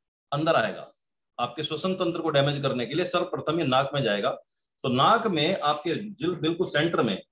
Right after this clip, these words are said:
एक पर्दा है, आप कभी उंग-, उंगली से टच करके देखेंगे तो दोनों नथनों के बीच में एक सेंट्रलाइज एक पर्दा होता है। उस पर्दे के ऊपर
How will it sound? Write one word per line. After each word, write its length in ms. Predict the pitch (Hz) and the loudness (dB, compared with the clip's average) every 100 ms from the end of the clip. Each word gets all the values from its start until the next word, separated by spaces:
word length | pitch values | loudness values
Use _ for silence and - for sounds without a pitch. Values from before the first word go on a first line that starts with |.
| _ - | _ -8
एक 160 | 147 - | -8 -2
पर्दा 240 | 156 165 | 0 2
है, 220 | 143 98 - | 2 2 0
आप 240 | 113 117 | -4 -2
कभी 180 | 139 160 | 0 0
उंग-, 220 | 156 143 - 123 | 0 -2 -6 -6
उंगली 220 | 123 147 | -4 -2
से 140 | 156 | -2
टच 200 | 156 156 | 0 -2
करके 220 | 147 127 | 0 0
देखेंगे 460 | - 107 107 117 - _ _ _ - | 0 0 0 -2 -4 _ _ _ -6
तो 60 | |
दोनों 360 | 131 131 156 240 | 0 2 4 4
नथनों 340 | 185 156 165 | 4 2 2
के 120 | 170 | 4
बीच 260 | 170 143 143 | 4 2 0
में 100 | 139 | -2
एक 100 | 117 | 0
सेंट्रलाइज 640 | - 160 185 190 160 165 | 0 0 2 4 4 2
एक 160 | 180 - | -2 -4
पर्दा 220 | 117 156 | -4 0
होता 360 | 135 117 104 123 | 0 0 -4 -4
है। 120 | - _ _ _ _ _ _ - | -6 _ _ _ _ _ _ -4
उस 260 | 202 240 - | -2 -2 0
पर्दे 500 | 160 143 156 151 - | 0 2 0 0 2
के 280 | 202 233 - _ _ _ _ _ _ _ - | 6 6 4 _ _ _ _ _ _ _ -12
ऊपर 440 | 147 175 - - | -2 2 2 -2